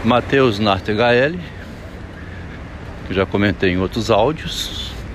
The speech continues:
tem aqui também a possibilidade de ser mencionado, ou pelo menos que fique só aqui no áudio, né? Quando o pai mostra as cartas,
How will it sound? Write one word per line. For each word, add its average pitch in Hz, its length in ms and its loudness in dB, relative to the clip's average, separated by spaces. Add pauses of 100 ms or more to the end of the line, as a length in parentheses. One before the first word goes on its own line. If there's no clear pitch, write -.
(1120)
tem 117 220 0
aqui 120 200 0
também 113 520 2 (1600)
a - 60 -4
possibilidade 113 560 2
de - 60 -6
ser - 120 -2
mencionado, 110 720 2
ou 95 60 0
pelo 120 240 2
menos 101 520 -2 (1080)
que 107 80 -4
fique - 280 -2
só - 180 2
aqui 104 180 2
no 113 120 4
áudio, 92 360 4
né? 117 120 0 (2000)
Quando 113 300 4
o - 20 -4
pai 101 240 4
mostra 98 340 2
as 117 140 -2
cartas, - 1000 -2